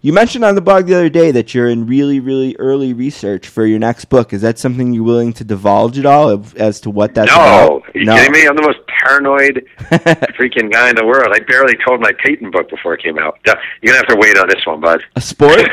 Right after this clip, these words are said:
Speaker 2: <laughs> Sorry. Say that again?
Speaker 1: Will you give us a sport?
Speaker 2: Yeah, it is a sport, but that's all I can say.
Speaker 1: <laughs> All right. Thank you very much for
Speaker 2: And
Speaker 1: being
Speaker 2: it's
Speaker 1: on the
Speaker 2: not the
Speaker 1: show.
Speaker 2: Josh, it's not the Josh Hamilton
Speaker 1: It's not
Speaker 2: biography.
Speaker 1: the Josh Hamilton book. Okay, so we have
Speaker 2: Okay.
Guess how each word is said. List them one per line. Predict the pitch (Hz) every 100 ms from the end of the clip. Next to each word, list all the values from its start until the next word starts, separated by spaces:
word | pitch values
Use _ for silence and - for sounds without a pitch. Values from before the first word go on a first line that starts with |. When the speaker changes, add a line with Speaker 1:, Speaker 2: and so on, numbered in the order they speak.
| - -
Speaker 2:
<laughs> | 117 -
Sorry. | - 87 80 - - - _ _ _ _ -
Say | 120
that | 123
again? | 139 143
Speaker 1:
Will | 139
you | 135
give | 139
us | 127
a | 113
sport? | - - 139 101 - _ _ _ _ _ _ _ -
Speaker 2:
Yeah, | 110
it | 95 82
is |
a | 78
sport, | - 71 -
but | -
that's | - -
all | -
I | -
can | 294 226 202 165 170 - - - - - - - -
say. | 214 262 262 202
Speaker 1:
<laughs> | 156
All | 170
right. | 123 104 -
Thank | 170 185
you | 180
very | 175 160
much | 160 151
for | 135
Speaker 2:
And |
Speaker 1:
being | 131
Speaker 2:
it's | 135
Speaker 1:
on | 135
the |
Speaker 2:
not | 151 -
the |
Speaker 1:
show. | 120
Speaker 2:
Josh, | 127 120 - -
it's | - 123
not | 131 123
the |
Josh | 110 104 -
Hamilton | 87 78 78
Speaker 1:
It's |
not | 151
Speaker 2:
biography. | 156 147 143
Speaker 1:
the |
Josh | 131 135 -
Hamilton | 120 113 107
book. | 98 95
Okay, | 143 147 135
so | - 139
we | 139
have | 147 143
Speaker 2:
Okay. | 131